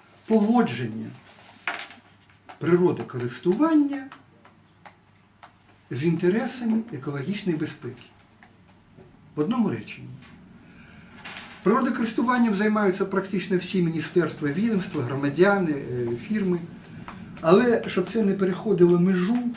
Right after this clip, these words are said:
і не руйнувало основу для існування, оці інтереси екологічної безпеки,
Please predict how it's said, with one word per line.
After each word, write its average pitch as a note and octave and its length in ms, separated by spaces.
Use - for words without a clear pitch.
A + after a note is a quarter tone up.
і D3+ 60
не E3 140
руйнувало E3+ 680
основу F#3+ 420
для B2+ 160
існування, A#2+ 640
оці D3+ 280
інтереси D#3+ 500
екологічної D3+ 400
безпеки, F#3 340